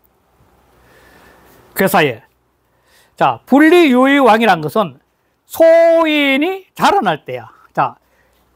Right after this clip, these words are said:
가는 바가 있으면 이롭지 않다는 것은 소인이 기가 살아가지고 이렇게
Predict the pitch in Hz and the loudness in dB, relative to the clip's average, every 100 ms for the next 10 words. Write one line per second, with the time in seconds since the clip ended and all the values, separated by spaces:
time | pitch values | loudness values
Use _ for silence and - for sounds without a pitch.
0 | _ - - 240 294 330 233 233 262 226 | _ -10 -2 2 2 2 2 2 2 -2
1 | - 226 220 285 285 202 202 180 151 147 | -4 -6 -2 -4 -2 -4 -2 -6 -6 -8
2 | 196 139 _ _ _ - 339 349 339 349 | -10 -12 _ _ _ 0 2 4 2 -2
3 | 311 330 - 339 294 - 262 226 190 180 | -4 -4 -2 0 0 2 0 2 0 0
4 | 202 175 202 226 233 233 240 233 262 | -2 -2 0 2 2 2 0 0 -2